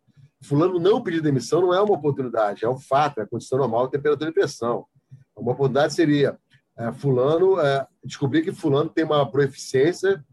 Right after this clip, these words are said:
é, pra falar em público, por exemplo. Então, eu contratei uma pessoa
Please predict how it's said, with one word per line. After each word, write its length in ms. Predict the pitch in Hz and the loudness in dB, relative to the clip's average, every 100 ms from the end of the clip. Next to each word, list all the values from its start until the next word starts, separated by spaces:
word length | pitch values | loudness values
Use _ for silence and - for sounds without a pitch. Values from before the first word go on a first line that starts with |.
| - _ - | -20 _ -12
é, 80 | 110 | -8
pra 160 | 127 127 | -6 -2
falar 220 | 127 147 | 0 0
em 60 | |
público, 380 | 143 143 135 113 - | 2 0 0 -2 -4
por 120 | 107 | -2
exemplo. 420 | 101 120 113 - - _ | 0 0 -2 -6 -20 _
Então, 580 | 98 95 95 - 107 | -16 -16 -20 -12 -8
eu 60 | 110 | -6
contratei 380 | 117 120 113 120 | -4 -4 -2 -2
uma 140 | 117 | -2
pessoa 540 | 127 113 - 147 160 | -4 -4 0 0 0